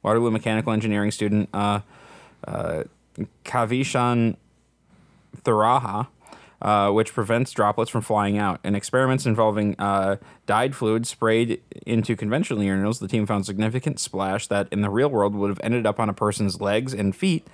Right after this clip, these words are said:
and on the floor nearby. When the researchers repeated the experiments with prototypes of the new design and inspected the surrounding surfaces, I couldn't find even a single droplet. Uh, it's unclear whether people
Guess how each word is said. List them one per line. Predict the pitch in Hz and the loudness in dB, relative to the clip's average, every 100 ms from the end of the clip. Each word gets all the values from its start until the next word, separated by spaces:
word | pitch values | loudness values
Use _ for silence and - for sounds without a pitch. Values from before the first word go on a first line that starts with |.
| - - - 117 | -20 -20 -10 -2
and | 107 | 0
on | 101 | 0
the | 98 | -2
floor | - 98 98 | -2 0 0
nearby. | 90 90 107 104 90 - - - | -2 0 2 2 0 -8 -20 -14
When | - 110 | -2 2
the | |
researchers | 110 107 101 104 98 | 2 2 0 -2 -4
repeated | 98 160 170 | -2 0 0
the | 117 | 0
experiments | - 101 101 113 - | 0 0 0 -2 0
with | 101 95 - | 0 0 0
prototypes | 139 139 117 117 120 120 | 0 0 2 0 2 0
of | 98 | 0
the | 104 | 2
new | 104 98 | 2 2
design | 95 107 120 110 135 - - - - | 0 0 0 2 0 -4 -14 -20 -8
and | 104 | -2
inspected | 110 - 120 113 | -2 0 -2 -2
the | |
surrounding | 98 101 101 | -4 -2 0
surfaces, | - 123 135 135 | 0 0 -2 -4
I | 107 | -2
couldn't | 135 131 | -2 -2
find | - 123 | 0 0
even | 107 104 98 | 2 2 0
a | |
single | - 160 160 160 | -2 0 0 0
droplet. | 135 139 135 90 - - - _ _ - - - - | 2 2 2 -2 -10 -16 -20 _ _ -20 -20 -18 -2
Uh, | 101 98 | 2 4
it's | 107 104 - | 2 0 0
unclear | 131 165 131 113 165 | 0 0 2 2 2
whether | 131 98 92 | 0 0 -2
people | 92 113 107 | 0 -2 0